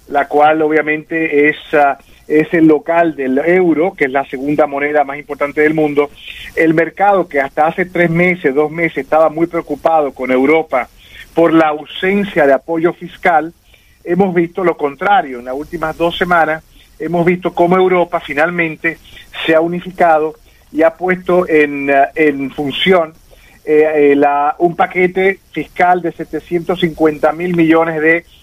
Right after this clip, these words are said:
de euros. Entonces, eso evidentemente abre visibilidad para que la economía europea se recupere más rápidamente que la americana en el cuarto trimestre. Ese es el factor número uno.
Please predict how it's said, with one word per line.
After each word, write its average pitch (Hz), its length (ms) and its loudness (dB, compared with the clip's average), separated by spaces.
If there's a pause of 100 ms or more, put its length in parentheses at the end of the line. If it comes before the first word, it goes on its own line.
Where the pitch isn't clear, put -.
(300)
de 151 320 0
euros. 165 600 0 (360)
Entonces, 170 320 0 (320)
eso 202 460 2
evidentemente 180 880 0
abre 180 360 0
visibilidad 190 880 0 (720)
para 175 200 2
que 175 80 -8
la 170 80 0
economía 165 300 2
europea 190 420 -2
se 185 80 -2
recupere 175 640 -2 (280)
más 170 240 -4
rápidamente 175 680 -2
que 160 80 -4
la 156 100 2
americana 151 480 -2
en 151 80 -6
el 135 60 -10
cuarto 151 300 -6
trimestre. 127 320 -10
Ese 233 100 0
es 226 80 0
el 185 60 -8
factor 202 320 -4
número 170 260 2
uno. 120 220 -4